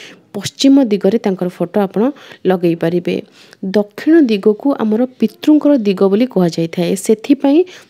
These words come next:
ଦକ୍ଷିଣ ଦିଗର କାନ୍ଥରେ ମୃତ ବ୍ୟକ୍ତିଙ୍କର ଫଟୋ ଲଗାଯାଇଥାଏ।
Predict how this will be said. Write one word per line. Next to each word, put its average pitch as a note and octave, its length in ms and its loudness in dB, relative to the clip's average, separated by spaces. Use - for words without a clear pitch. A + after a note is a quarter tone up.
ଦକ୍ଷିଣ G3 480 -2
ଦିଗର G3+ 320 0
କାନ୍ଥରେ F#3 540 -2
ମୃତ A3+ 340 0
ବ୍ୟକ୍ତିଙ୍କର G3 500 -2
ଫଟୋ F#3+ 320 -6
ଲଗାଯାଇଥାଏ। F3+ 720 -2